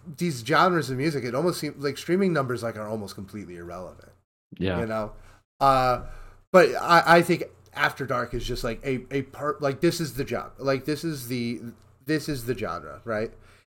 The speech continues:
Speaker 1: And I think Rats is, like, a, this is, like, the cool new direction it can go. Like, it isn't just, like, these ultra sweet choruses with these really dynamic,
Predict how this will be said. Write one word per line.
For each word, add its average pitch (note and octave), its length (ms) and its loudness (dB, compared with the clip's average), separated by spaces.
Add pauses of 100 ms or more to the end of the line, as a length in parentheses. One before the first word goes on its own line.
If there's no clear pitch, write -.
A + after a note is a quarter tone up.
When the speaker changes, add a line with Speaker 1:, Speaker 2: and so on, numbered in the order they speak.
(140)
Speaker 1:
And C3+ 100 4
I D3 60 8
think C#3 220 0 (120)
Rats A#2+ 480 -2
is, G#2+ 140 -10
like, G#2 260 -8
a, G2 400 -8 (440)
this B2+ 160 -6
is, B2 80 -2
like, B2 160 -4
the - 80 -8
cool B2 280 -4
new A#2+ 140 -4
direction A2 460 -8
it G2+ 80 -16
can G#2 160 -12
go. G2 340 -8
Like, G2 180 -12
it A2+ 140 -8
isn't B2 400 -6
just, G#2 300 -10
like, G2+ 160 -10
these G2 260 -12 (460)
ultra C3 280 -2
sweet A#2 280 -8
choruses G2+ 720 -10
with G2+ 140 -12
these F#2+ 180 -12
really G#2 240 -8
dynamic, G2 640 -12